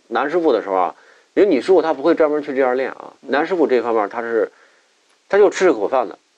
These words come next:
Speaker 2: 嗯。
Speaker 1: 啊，呃，你，你找男师傅的时候，你找那种比较瘦小精干的人，
Speaker 2: 啊。
Speaker 1: 然后你看一下他的小臂，他的小臂，你目测一下他小臂的臂围跟那个大臂的臂围。如果他小臂比大臂粗，那个师傅你找吧，绝壁，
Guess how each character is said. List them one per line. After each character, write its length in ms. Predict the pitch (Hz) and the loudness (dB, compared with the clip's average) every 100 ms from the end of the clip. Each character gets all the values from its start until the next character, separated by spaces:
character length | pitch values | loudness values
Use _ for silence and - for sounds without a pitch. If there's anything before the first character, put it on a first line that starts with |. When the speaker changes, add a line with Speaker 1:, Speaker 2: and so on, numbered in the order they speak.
| 151 | -20
Speaker 2:
嗯。 160 | 139 117 | -20 -12
Speaker 1:
啊， 260 | 92 87 82 _ _ _ _ | -6 -6 -8 _ _ _ _
呃， 320 | - 107 101 92 | -6 -4 -4 -6
你， 220 | 135 151 120 | -2 0 0
你 100 | 160 | 0
找 160 | 190 127 | 0 -2
男 180 | 120 165 | -2 -4
师 120 | 202 | 2
傅 80 | 190 | 2
的 80 | 110 | 2
时 80 | |
候， 100 | 117 | 0
你 100 | 127 | -2
找 200 | 143 107 | -2 -2
那 100 | 110 | -2
种 160 | 131 104 | -2 -2
比 100 | 117 | -2
较 140 | 131 | -2
瘦 220 | 101 151 113 | -2 -4 -4
小 160 | 78 | -4
精 160 | 104 120 | -6 -6
干 120 | 127 | -6
的 80 | 87 | -8
人， 100 | 62 - _ _ _ | -14 -20 _ _ _
Speaker 2:
啊。 40 | |
Speaker 1:
然 120 | 110 | -6
后 180 | 120 120 | -2 -2
你 100 | 120 | -4
看 180 | - 160 | -6 -4
一 40 | |
下 80 | 131 | -4
他 80 | 143 | -4
的 60 | 147 | -4
小 180 | - | -2
臂， 260 | 85 131 - _ _ _ _ _ | -2 -4 -6 _ _ _ _ _
他 80 | 160 | 0
的 60 | 175 | 0
小 200 | - 117 | 2 0
臂， 200 | 147 120 | -2 -4
你 120 | 135 | 0
目 180 | 190 226 | 4 4
测 160 | - | 4
一 60 | 170 | 0
下 100 | 151 | 2
他 120 | 151 | -2
小 180 | 156 110 | 0 -2
臂 140 | 104 165 | 2 2
的 80 | |
臂 200 | 135 165 | 2 2
围 200 | 95 113 | 4 2
跟 160 | 123 143 | 0 -2
那 100 | 143 | 0
个 80 | 131 | -2
大 180 | - 160 | -4 -6
臂 100 | 120 | -2
的 100 | 107 | -2
臂 160 | 117 90 | -2 -6
围。 220 | 78 78 _ _ | -6 -10 _ _
如 140 | 131 190 | 0 2
果 80 | |
他 80 | 185 | 2
小 160 | 208 123 | 2 0
臂 160 | 160 | 0
比 80 | 151 | -2
大 160 | 156 160 | 0 -2
臂 100 | 131 | -4
粗， 220 | - 139 | -8 -2
那 120 | 156 | 0
个 80 | 143 | 0
师 160 | - 151 | 0 -2
傅 160 | 135 | -2
你 100 | 120 | -4
找 160 | 123 92 | -2 -2
吧， 160 | 104 - - | -2 -6 -4
绝 80 | 147 | 0
壁， 240 | 160 147 | 0 -2